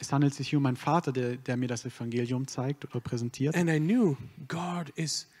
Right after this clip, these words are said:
Speaker 2: is to be trusted. There is a God.
Speaker 1: Und ich wusste, dass es, ähm, einen Gott gibt, dem ich vertrauen darf, den ich vertrauen kann.
Speaker 2: And no questions asked, nothing. I didn't understand so much,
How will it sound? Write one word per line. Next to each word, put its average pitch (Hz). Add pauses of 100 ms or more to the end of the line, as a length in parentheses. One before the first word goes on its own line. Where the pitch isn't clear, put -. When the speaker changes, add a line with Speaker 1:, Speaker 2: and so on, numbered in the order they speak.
(240)
Speaker 2:
is 202
to -
be 180
trusted. 151
There 185
is 208
a -
God. - (460)
Speaker 1:
Und 143
ich 135
wusste, 190
dass 131
es, - (400)
ähm, 131
einen 135
Gott -
gibt, 156
dem 131
ich 131
vertrauen 175
darf, 107
den 127
ich 120
vertrauen 143
kann. 104
Speaker 2:
And 202
no 254
questions 214
asked, 175
nothing. 202
I 190
didn't 226
understand 196
so -
much, 180